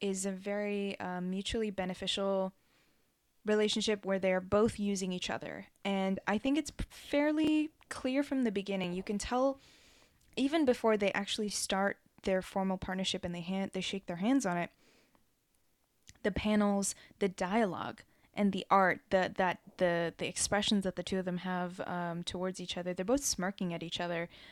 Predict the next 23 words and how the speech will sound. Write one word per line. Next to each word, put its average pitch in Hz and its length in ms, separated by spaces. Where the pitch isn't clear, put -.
Um, 180 480
you 208 120
can 247 220
tell 220 320
that 175 240
they 190 240
are 196 100
both 175 560
using 196 460
each 147 240
other. 95 400
Uh, 175 380
and 190 380
the 196 140
reason 202 460
that 175 180
neither 180 360
of 185 100
them 190 160
has 185 160
killed 180 280
the 175 140
other 269 340